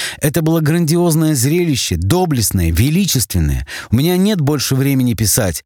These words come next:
Только представь себе, что мы чувствуем. Я не могу передать это словами. Я рад, что могу сражаться за свою родину. Я знаю, что я не трус». Но для Миллера кое-что начало меняться.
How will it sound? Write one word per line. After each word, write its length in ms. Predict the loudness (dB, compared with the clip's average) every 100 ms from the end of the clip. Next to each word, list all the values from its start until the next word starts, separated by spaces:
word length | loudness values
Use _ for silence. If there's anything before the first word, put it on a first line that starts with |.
| _
Только 320 | 0 2 -2
представь 460 | -2 -2 0 0 0
себе, 240 | 0 0
что 180 | 0 0
мы 140 | 0
чувствуем. 540 | 0 0 0 0 2 2
Я 240 | 2 2
не 160 | 2 2
могу 320 | 2 0 0
передать 480 | 0 0 0 -2 -2
это 220 | -2 0
словами. 560 | 0 0 0 0 -2 -6 -10 -10 -2
Я 280 | 2 4 4
рад, 240 | 0 -2 -8
что 200 | -4 0
могу 300 | 0 2 0
сражаться 540 | 2 0 0 0 0 0
за 120 | 0
свою 320 | 0 0 0
родину. 440 | 0 0 -2 -4 -6 -4
Я 240 | 0 2 2
знаю, 420 | 2 0 0 -4
что 260 | -6 -2 0
я 240 | 2 2
не 140 | 0 0
трус». 420 | -2 0 0 -2 -8 _ _ _ _ _ _ 0
Но 200 | 2 4
для 200 | 2 2
Миллера 480 | 2 2 2 0 -2
кое-что 540 | -2 0 0 -2 -2
начало 480 | 0 2 0 0 0
меняться. 640 | 2 2 2 0 -2 -4